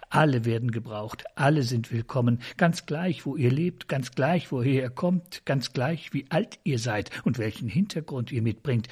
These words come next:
Von hier an müsst ihr übernehmen. Und jetzt alle.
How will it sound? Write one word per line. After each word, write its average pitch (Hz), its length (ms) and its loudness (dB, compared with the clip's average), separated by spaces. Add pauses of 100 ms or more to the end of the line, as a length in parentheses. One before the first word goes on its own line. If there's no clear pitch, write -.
Von 113 240 -2
hier 190 280 2
an 143 180 4
müsst 127 320 0
ihr 156 260 2 (260)
übernehmen. 135 640 2 (800)
Und - 220 -6
jetzt - 320 -2 (100)
alle. 135 320 0